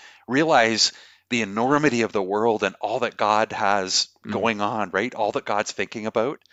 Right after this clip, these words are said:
Speaker 1: E-, even the population of this world, eight billion
Speaker 2: Mm-hmm.
Speaker 1: people, on its way to nine billion people. I can't even keep track of how many people there are anymore. And yet God knows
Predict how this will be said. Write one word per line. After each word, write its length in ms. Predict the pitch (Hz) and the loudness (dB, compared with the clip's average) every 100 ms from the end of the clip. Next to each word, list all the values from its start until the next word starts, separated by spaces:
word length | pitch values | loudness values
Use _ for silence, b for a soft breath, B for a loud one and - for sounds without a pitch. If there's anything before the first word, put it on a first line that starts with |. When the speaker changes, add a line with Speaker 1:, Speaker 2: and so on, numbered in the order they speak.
| b b b b b _ | b b b b b _
Speaker 1:
E-, 80 | 131 - | -8 2
even 240 | 220 339 | 4 4
the 80 | 277 | 2
population 680 | - 127 - 107 107 - 127 | 2 0 2 0 0 0 -4
of 80 | 104 | -4
this 200 | 98 - | -6 -6
world, 340 | 107 151 - - | -6 -6 -8 -4
eight 320 | 139 175 - | 0 0 -2
billion 360 | - 139 135 117 | 0 0 0 -2
Speaker 2:
Mm-hmm. 40 | |
Speaker 1:
people, 460 | - 113 - - - 104 | -6 -10 -10 -16 -10 0
on 180 | 117 | 2
its 140 | 151 - | 2 0
way 160 | 160 | 2
to 100 | 156 | 4
nine 300 | 123 98 151 | 2 0 -4
billion 300 | 139 110 98 | -2 -2 -2
people. 280 | 92 98 90 | -6 -6 -4
I 120 | 95 | -4
can't 220 | 123 160 139 | 0 0 0
even 140 | 113 | -4
keep 200 | - 113 | -6 -8
track 280 | - 117 - | -4 -4 -2
of 60 | |
how 80 | 110 | -4
many 180 | 101 98 | -4 -4
people 300 | 120 - 98 | -6 -6 -8
there 100 | 90 | -6
are 120 | 95 | -4
anymore. 480 | 95 95 95 98 98 b b | -4 -6 -12 -14 -14 b b
And 160 | - 139 | -6 0
yet 240 | 143 113 | 0 -2
God 480 | 120 117 143 147 117 | -6 -2 0 -2 -4
knows 500 | 104 107 117 117 - | -8 -4 -4 -2 -4